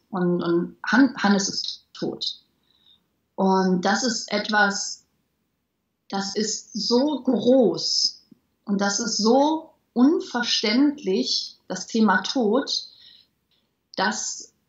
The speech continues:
du nichts mehr, nichts mehr an dich heranlässt im Sinne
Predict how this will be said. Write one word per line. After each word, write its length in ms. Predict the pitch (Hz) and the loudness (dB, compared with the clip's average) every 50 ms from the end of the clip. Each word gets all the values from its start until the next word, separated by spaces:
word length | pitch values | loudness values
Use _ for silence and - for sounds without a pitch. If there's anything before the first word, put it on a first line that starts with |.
| _ - - | _ -20 -12
du 260 | - 214 202 220 220 220 | -10 -8 -2 2 6 8
nichts 580 | 220 226 233 247 285 285 - - - - - | 8 8 8 8 6 4 2 -4 -10 -8 -4
mehr, 420 | 254 240 233 233 233 233 240 240 - - - | -2 -2 0 0 0 0 -2 -6 -8 -6 -2
nichts 500 | 214 214 240 311 349 339 - - - - | 0 2 2 2 0 0 -4 -6 -4 -2
mehr 380 | 269 262 247 247 247 247 247 - | 0 2 2 4 4 4 4 4
an 140 | 220 220 | 2 0
dich 220 | 214 226 226 - - | 0 -2 -4 -4 -4
heranlässt 760 | 220 202 202 196 208 226 233 220 185 190 226 226 - - - | -4 -2 0 2 2 2 2 2 0 -2 -4 -6 -10 -12 -8
im 140 | - 220 202 | -6 -4 -2
Sinne 560 | 196 208 214 214 214 - _ - 226 240 240 | -2 -2 -4 -6 -8 -8 _ -2 -2 -2 -2